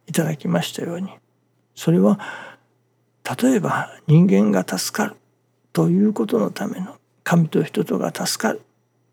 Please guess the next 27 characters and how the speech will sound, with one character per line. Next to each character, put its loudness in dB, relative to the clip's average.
と 0
い 4
う 0
こ -2
と -2
の 2
た -4
め 2
の -2
道 4
具 2
で 2
し -4
か -12
な -14
い。 -20
一 0
つ -4
の -2
レ 10
シ 0
ピ -8
で -2
し -6
か -10
な -10
い。 -16